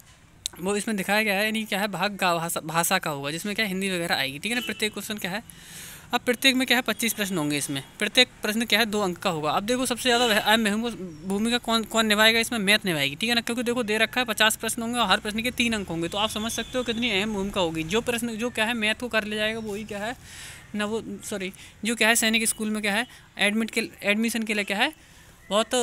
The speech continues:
अच्छे नंबर गेन कर जाएगा, क्योंकि इसकी merit है, वो क्या है, अच्छी खासी रहती है। तो इस चक्कर से क्या है, आप बहुत अच्छी मेहनत करनी होगी। इसीलिए क्या है, हमने math पर ज़्यादा focus कर रखा है।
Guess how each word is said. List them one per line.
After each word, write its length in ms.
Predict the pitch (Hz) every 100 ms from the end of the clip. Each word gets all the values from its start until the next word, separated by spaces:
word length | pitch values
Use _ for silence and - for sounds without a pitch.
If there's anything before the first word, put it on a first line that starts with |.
| 254 - -
अच्छे 240 | 190 - 220
नंबर 240 | 196 196
गेन 240 | 175 220 269
कर 160 | 208
जाएगा, 260 | 175 160 156
क्योंकि 220 | 202 233
इसकी 220 | 233 254
merit 300 | 220 214 226
है, 60 | 226
वो 80 | 233
क्या 160 | 214
है, 80 | 202
अच्छी 260 | 190 - 220
खासी 240 | 190 214
रहती 280 | 214 175 196
है। 80 | 226
तो 100 | 214
इस 120 | 202
चक्कर 220 | 208 214
से 140 | 208 208
क्या 120 | 196
है, 140 | 220
आप 180 | - 208
बहुत 220 | 190 214
अच्छी 220 | 175 - 208
मेहनत 240 | 185 214
करनी 240 | 185 175
होगी। 240 | 160 147 151
इसीलिए 360 | 196 262 247 240
क्या 120 | 226
है, 80 | 226
हमने 160 | 226 233
math 260 | 202 208
पर 60 | 220
ज़्यादा 220 | 196 190
focus 300 | 202 180 185
कर 160 | - 165
रखा 260 | - -
है। 100 | 135